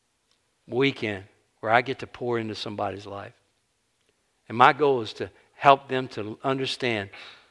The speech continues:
how to be the kind of church that God has created here. If I only have one thing to do, it needs to be teach them how to abide.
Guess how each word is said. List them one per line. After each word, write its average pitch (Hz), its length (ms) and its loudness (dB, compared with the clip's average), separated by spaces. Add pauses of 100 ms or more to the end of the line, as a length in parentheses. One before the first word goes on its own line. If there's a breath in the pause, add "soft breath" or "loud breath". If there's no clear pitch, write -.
(1080 loud breath)
how 131 260 10
to 147 100 2
be 147 160 0
the 139 100 2
kind 143 240 2
of 131 60 -4
church 131 360 0
that 107 80 -6
God 110 240 6
has 107 120 -8
created 120 640 -4 (160)
here. 104 380 -6 (1600)
If 110 100 -8
I 120 40 4
only 127 160 2
have 113 140 4
one 127 260 -2
thing 156 220 -4
to 139 100 -6
do, 107 240 -4 (600)
it 107 100 -4
needs 110 220 -2
to 110 60 -16
be 104 120 -8
teach 104 240 -8
them 104 80 -14
how 104 120 -8
to 101 80 -8
abide. 110 360 -10